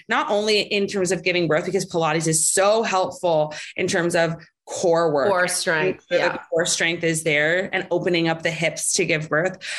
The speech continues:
Speaker 1: but also in the recovery postpartum. That's why I love it. It's such a great workout for women. So
Speaker 2: It
Speaker 1: it's
Speaker 2: really,
Speaker 1: great.
Speaker 2: really is. It's fantastic. So I just wanna thank you so much for
Speaker 1: Thank
Speaker 2: being here.
Speaker 1: you.
Speaker 2: So tell everybody where they can find you.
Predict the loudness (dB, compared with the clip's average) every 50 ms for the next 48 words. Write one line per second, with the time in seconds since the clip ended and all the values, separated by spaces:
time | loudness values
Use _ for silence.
0 | -8 -4 -2 -2 0 2 2 2 2 2 2 2 2 2 0 0 2 2 2 2
1 | 2 2 2 0 -2 -2 -4 -6 -4 -4 -4 -2 0 0 0 0 0 -2 -4 -4
2 | -4 -2 -2 0 0 0 0 0 0 0 0 0 2 2 2 2 0 0 0 0
3 | 0 0 0 0 0 0 -2 -2 -2 0 0 0 0 0 -2 -2 -2 -2 -2 -2
4 | -2 -2 -2 0 0 0 0 0 -2 -2 -4 -4 -2 -2 -2 -2 0 0 2 0
5 | 2 0 0 2 2 2 2 2 0 2 2 2 4 4 4 4 4 4 4 2
6 | 2 0 -2 -2 -2 0 0 0 0 2 2 2 2 2 2 0 0 0 0 -4
7 | -12 -18 -20 -18 -18 -16 -14 -12 -8 -2 0 2 4 4 4 4 2 0 0 2
8 | 2 4 4 4 4 4 4 4 4 4 2 2 0 -4 -6 -2 0 0 0 2
9 | 0 2 2 2 2 2 2 2 2 2 2 0 0 2 2 2 2 2 2 4
10 | 4 2 2 2 0 -2 -2 0 0 2 2 2 2 2 2 2 2 2 2 4
11 | 4 4 2 2 2 0 0 0 0 0 2 2 4 4 4 2 2 2 2 2
12 | 2 2 2 4 4 4 4 2 2 0 0 0 0 2 2 2 2 2 0 2
13 | 2 2 2 2 0 -4